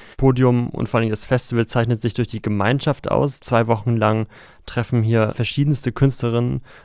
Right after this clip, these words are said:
aufeinander. Das sind zum einen MusikerInnen der freien Szene aus Deutschland und den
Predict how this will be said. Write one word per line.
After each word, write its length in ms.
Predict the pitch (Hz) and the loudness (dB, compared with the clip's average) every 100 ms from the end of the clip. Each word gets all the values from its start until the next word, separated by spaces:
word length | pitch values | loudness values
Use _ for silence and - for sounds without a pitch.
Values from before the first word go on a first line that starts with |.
| - | -4
aufeinander. 540 | - 113 107 127 135 | -2 0 0 2 2
Das 140 | 117 | 0
sind 160 | - 117 - | -2 -6 -4
zum 160 | 123 - | -4 -2
einen 440 | 110 110 - - | 0 0 -2 -6
MusikerInnen 640 | - 127 117 117 113 113 110 | -2 0 2 0 0 2 2
der 120 | 110 | 0
freien 320 | - 104 107 | 2 0 0
Szene 420 | - 127 127 117 | 0 2 4 2
aus 180 | - - | -2 -2
Deutschland 540 | 117 110 - 113 113 | -2 -2 -2 -2 -2
und 160 | - 107 | -6 -4
den 180 | 110 | -4